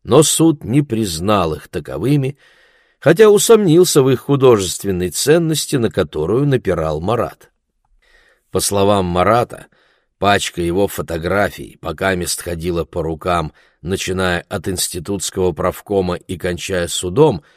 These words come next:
сильно уменьшилась. Он был уверен, что все, вплоть до народных заседателей, поживились за счет его снимков.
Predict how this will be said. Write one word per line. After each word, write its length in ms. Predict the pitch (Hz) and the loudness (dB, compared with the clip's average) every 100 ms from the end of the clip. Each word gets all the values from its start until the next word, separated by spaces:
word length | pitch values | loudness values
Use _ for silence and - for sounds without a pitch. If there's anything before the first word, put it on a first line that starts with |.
| _ _ _ | _ _ _
сильно 560 | - - 143 156 98 90 | -8 -4 -4 -4 -2 -2
уменьшилась. 960 | 87 90 85 78 - - 53 - - _ _ _ _ _ _ - | -2 -2 -4 -4 -8 -12 -12 -12 -14 _ _ _ _ _ _ 0
Он 240 | 131 131 | 2 2
был 160 | 131 147 | 2 2
уверен, 460 | 151 175 101 80 | 6 6 4 -2
что 420 | 78 - 92 87 78 | -8 -8 -4 -4 -4
все, 480 | - - 143 78 _ _ _ | -6 -2 -2 -2 _ _ _
вплоть 460 | - 101 98 85 | -8 0 2 0
до 120 | 73 101 | 0 2
народных 560 | 104 104 85 85 82 | 4 4 0 -2 -4
заседателей, 840 | 80 87 120 151 214 143 73 - - _ _ _ | -4 -6 -6 -2 -2 -2 -10 -12 -16 _ _ _
поживились 720 | - 190 175 147 127 151 110 | 0 2 4 2 4 2 2
за 180 | 78 101 | 0 0
счет 340 | 101 - 92 73 | 0 -2 -4 -2
его 240 | 95 87 | -4 -4
снимков. 640 | - - 101 76 - - | -6 -6 -8 -8 -16 -20